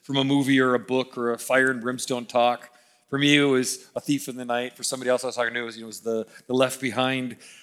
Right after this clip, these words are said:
series. Maybe, you know, you chose, you know, if you answered the question, "Why Jesus?" you'd say, "So I don't go to hell."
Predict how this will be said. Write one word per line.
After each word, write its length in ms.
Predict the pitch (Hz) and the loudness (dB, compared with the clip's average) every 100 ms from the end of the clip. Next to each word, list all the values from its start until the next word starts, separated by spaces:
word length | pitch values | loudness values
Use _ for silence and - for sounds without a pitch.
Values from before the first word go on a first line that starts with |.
| _ | _
series. 840 | - - 185 165 123 110 - - - | -18 -6 -2 0 -2 -6 -12 -20 -8
Maybe, 220 | 139 175 | -4 -2
you 360 | 190 - - 156 | -2 -6 -10 -6
know, 100 | 156 | -4
you 180 | 156 156 | -4 -4
chose, 720 | - 160 165 160 - - _ - | -2 0 0 -2 -6 -10 _ -16
you 60 | |
know, 80 | 139 | -16
if 120 | 127 | 0
you 80 | 165 | 2
answered 260 | 175 165 160 | 4 2 -6
the 80 | 143 | 0
question, 300 | 156 - 139 | 0 0 0
"Why 160 | 139 | 0
Jesus?" 440 | 113 127 120 117 120 | 0 -6 -6 -8 -12
you'd 120 | 110 | -8
say, 160 | 123 | -6
"So 160 | 113 120 | -2 0
I 40 | |
don't 160 | 120 143 | 0 -2
go 80 | 131 | -2
to 80 | 110 | 0
hell." 300 | 123 123 | 0 0